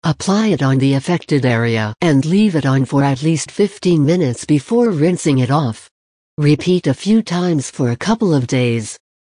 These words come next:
You can also prepare an oatmeal bath by mixing one half cup of colloidal oatmeal, finely ground oatmeal, in warm bath water.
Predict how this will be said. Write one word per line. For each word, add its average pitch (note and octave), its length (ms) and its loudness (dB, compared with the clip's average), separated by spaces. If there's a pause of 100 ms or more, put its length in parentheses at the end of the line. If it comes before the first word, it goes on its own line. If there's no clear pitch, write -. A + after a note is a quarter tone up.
(120)
You E3+ 180 2
can B2+ 220 -2
also D#3 340 -2
prepare E3 520 -2
an D3 120 2
oatmeal C#3+ 380 0
bath B2+ 460 -2
by B2 180 -2
mixing E3 480 0
one F3+ 220 2
half D#3 340 -4
cup D#3 240 -6
of E3 140 -2
colloidal C#3+ 560 0
oatmeal, C3 680 0
finely D3 480 0
ground D#3 380 0
oatmeal, B2+ 600 -2
in C#3 220 2
warm F3 320 0
bath D#3 360 -2
water. A#2+ 520 0